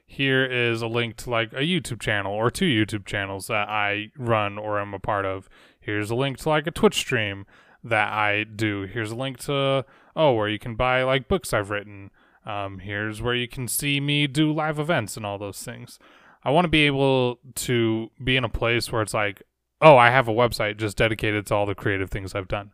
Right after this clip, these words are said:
Um, where I can be like, "Yeah,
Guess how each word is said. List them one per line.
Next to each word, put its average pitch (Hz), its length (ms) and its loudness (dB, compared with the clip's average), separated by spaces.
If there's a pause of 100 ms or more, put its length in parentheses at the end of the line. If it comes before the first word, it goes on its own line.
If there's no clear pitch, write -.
(480)
Um, 95 520 -8 (460)
where 98 220 -2
I 92 120 -2
can 95 320 -12
be 95 100 -2
like, 92 220 -4 (320)
"Yeah, 107 240 4